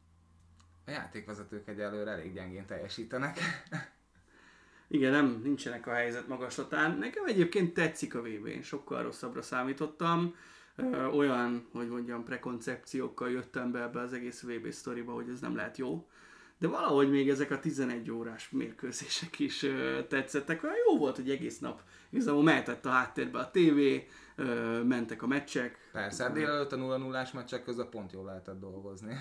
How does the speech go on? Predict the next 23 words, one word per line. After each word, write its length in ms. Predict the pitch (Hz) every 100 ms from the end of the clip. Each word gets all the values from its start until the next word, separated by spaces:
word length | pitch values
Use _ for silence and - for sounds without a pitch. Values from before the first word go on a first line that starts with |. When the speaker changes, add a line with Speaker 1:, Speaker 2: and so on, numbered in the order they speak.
| -
Speaker 2:
Igen, 380 | - 143 165 151
mondjuk 320 | 139 139 147
a 60 | 151
nulla 260 | 151 160 156
nullás 300 | 147 139 -
meccsekkel 560 | 135 - - - 135
tényleg 460 | - 139 131 120 123
vallatni 460 | 139 131 127 -
lehetett 400 | 123 120 117 123
volna, 400 | - 120 120 127
olyan 220 | 131 107 104
rosszak 340 | 127 - -
voltak. 320 | 143 139 156 151 - -
Azt 160 | - 170
hiszem, 80 | 160
hogy 140 | 135
hét 240 | - 147 131
darab 240 | 131 123
nulla 200 | 127 127
nullás 360 | 127 123 120 -
meccsünk 400 | 123 - 123 117
van 200 | 123 -
eddig, 580 | 127 170 165 139 190